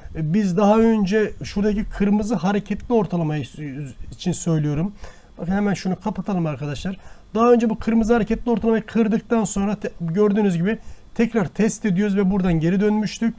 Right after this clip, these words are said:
Şu an için test ettik, geçtik arkadaşlar. Aynı zamanda yeşil hareketli ortalamayla da ilk karşılaşmamızdı. Tabii ki ilk karşılaşmamızda kırmızı hareketli ortalamanın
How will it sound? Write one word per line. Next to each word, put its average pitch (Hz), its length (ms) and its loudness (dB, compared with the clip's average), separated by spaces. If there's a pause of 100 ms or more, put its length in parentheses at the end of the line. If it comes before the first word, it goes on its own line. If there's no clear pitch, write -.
(300)
Şu 254 200 2
an 233 80 4
için 208 220 -2
test - 380 2
ettik, - 380 -4
geçtik 226 420 0
arkadaşlar. 180 640 -2
Aynı 226 280 6
zamanda 202 360 2
yeşil 175 360 0
hareketli 196 520 0
ortalamayla 185 480 0
da 190 140 -4
ilk - 300 -4
karşılaşmamızdı. 196 1040 0 (540)
Tabii 208 220 2
ki 233 100 0
ilk 226 260 0
karşılaşmamızda 214 960 0
kırmızı 190 480 0
hareketli 202 440 -2
ortalamanın 208 440 0